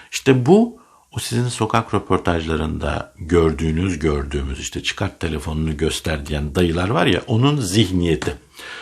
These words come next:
Onların, o dayıların cesareti buradan geliyor. Şimdi bu adam "Aç kalmadın." diyor. Yani oysa ki işte dört bin iki yüz elli lira maaş veriyor. Dört bin iki yüz elli lira asgari ücret alırken,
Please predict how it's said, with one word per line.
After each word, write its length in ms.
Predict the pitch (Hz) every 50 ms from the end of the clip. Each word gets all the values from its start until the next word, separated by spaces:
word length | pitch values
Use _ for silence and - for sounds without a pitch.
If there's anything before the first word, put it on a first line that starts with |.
| - - - _ _ _
Onların, 640 | - 160 165 165 160 151 156 156 156 156 147 135 -
o 180 | 160 170 160 135
dayıların 540 | 135 127 120 110 107 104 92 92 82 82 -
cesareti 760 | - 101 107 - - 104 90 85 85 87 - - 196 - 117
buradan 400 | 131 117 95 101 92 87 82 78
geliyor. 300 | 78 80 73 71 73 -
Şimdi 320 | - - 104 98 92 90
bu 80 | 92 90
adam 160 | 90 95 95 -
"Aç 220 | - - - -
kalmadın." 540 | - 110 123 127 101 82 73 80 73 69 67
diyor. 180 | 69 67 73 - _ _ _ _ _ _ - - _ _ -
Yani 280 | 85 82 82 80 78 73 - -
oysa 280 | 87 80 - - 85
ki 140 | - - 80
işte 280 | 80 - - 87 80 78
dört 240 | 82 80 - - 87
bin 80 | 82
iki 220 | 78 - - - 80
yüz 100 | 80 80
elli 300 | 80 78 78 78 76 76
lira 200 | 78 78 76 73
maaş 400 | 73 78 78 80 82 - - 92
veriyor. 380 | 85 82 90 98 117 131 65
Dört 240 | - 78 - - -
bin 80 | 85 80
iki 200 | 78 - - 82
yüz 100 | 80 78
elli 220 | 76 76 76 76
lira 220 | 78 78 80 82
asgari 460 | - - 80 - - - - 82 78 82
ücret 460 | 71 - 85 76 - - - - 90
alırken, 480 | 82 80 82 78 - - 90 80 76